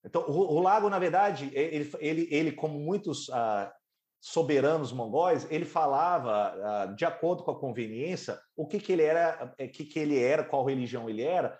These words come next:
para agradar e, e, e alimentar a expectativa de futuras alianças. Muitas vezes Hulagu falava que ele era budista, e isso deu alvoroço numa população lá mais da região da Ásia Central,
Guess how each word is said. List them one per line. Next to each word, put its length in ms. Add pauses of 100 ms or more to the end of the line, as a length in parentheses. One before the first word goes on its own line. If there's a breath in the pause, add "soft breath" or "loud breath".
(100)
para 140
agradar 760
e, 920 (560)
e, 60
e 60
alimentar 640
a 40
expectativa 760
de 100
futuras 460
alianças. 560
Muitas 320
vezes 160
Hulagu 320
falava 340
que 120
ele 80
era 140
budista, 680 (380 soft breath)
e 160
isso 480 (260 soft breath)
deu 220
alvoroço 680
numa 240
população 680
lá 160
mais 240
da 80
região 340
da 120
Ásia 140
Central, 680